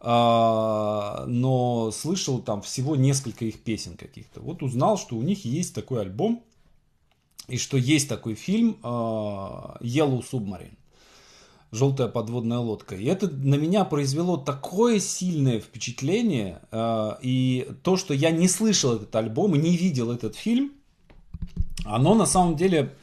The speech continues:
парадоксальным образом действовало еще сильнее, потому что ты начинаешь додумывать, да, и сам по себе этот альбом потом, через много лет, когда я его услышал, и фильм не произвели, конечно, уже такого впечатления. И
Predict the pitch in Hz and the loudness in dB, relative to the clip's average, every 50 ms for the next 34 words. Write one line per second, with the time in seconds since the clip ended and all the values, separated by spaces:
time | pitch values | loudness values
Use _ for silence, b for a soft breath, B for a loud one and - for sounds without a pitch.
0 | b b b 143 135 139 135 147 143 - - 160 139 127 127 147 214 240 233 190 | b b b 4 4 6 4 2 2 4 2 4 4 4 2 2 2 2 2 0
1 | 151 139 131 110 131 175 208 190 - - 151 139 135 135 131 - - 143 135 - | 2 2 0 2 2 2 0 0 0 0 2 2 2 2 0 0 -2 -4 -4 -4
2 | 143 143 156 196 233 233 180 - 147 135 - 123 135 165 175 - - 143 139 - | -6 -2 -2 0 0 0 -2 -4 -4 -4 -4 -4 -2 -4 -6 -6 -8 -8 -8 -6
3 | 165 185 185 151 135 - 139 147 151 151 143 131 113 117 131 131 131 139 185 220 | -6 -4 -4 -4 -6 -8 -6 -6 -4 -4 -4 -4 -2 -2 -2 -2 0 -2 -2 0
4 | 214 208 196 180 160 160 147 135 B B B B B B B B B B B - | 2 2 2 4 2 0 -2 -4 B B B B B B B B B B B 0
5 | 127 147 175 180 160 139 131 - 196 208 196 185 160 135 - - 143 135 147 147 | 4 6 6 6 4 2 2 6 6 6 6 6 2 -2 -2 -2 0 0 0 0
6 | 131 131 131 156 147 160 165 240 269 247 180 - 156 - - 175 156 131 113 - | 0 0 0 2 2 2 2 2 0 2 4 2 2 2 2 2 2 2 2 0
7 | - 110 117 117 120 139 139 135 127 139 147 202 240 - - - 135 131 139 135 | -2 -4 -4 -4 -2 -2 0 0 2 2 2 2 0 -2 -4 -6 -4 2 4 4
8 | 131 123 120 123 135 135 - 233 262 226 - - 127 120 120 - - - 240 247 | 4 4 2 0 -2 -2 -2 -2 -2 0 0 0 -2 -2 -2 -4 -4 -2 0 2
9 | 214 165 143 143 135 165 170 175 165 160 185 185 165 117 - 107 98 98 98 - | 2 2 2 0 0 0 2 2 2 2 2 2 2 0 0 -2 -2 -2 -4 -6
10 | - 101 101 101 107 104 - 113 110 - 117 101 95 95 - - 107 - 135 131 | -8 -8 -6 -6 -6 -6 -6 -6 -8 -6 -6 -6 -6 -6 -8 -10 -10 -8 -8 -4
11 | - 185 226 240 185 123 95 87 B B B B B B B B B B B B | 0 0 2 2 2 0 -2 -4 B B B B B B B B B B B B
12 | B B B _ _ _ _ _ _ _ _ - 165 156 156 160 160 160 160 160 | B B B _ _ _ _ _ _ _ _ -4 -2 2 2 4 4 6 6 6
13 | 156 160 156 156 151 151 151 151 | 8 8 8 8 6 6 4 2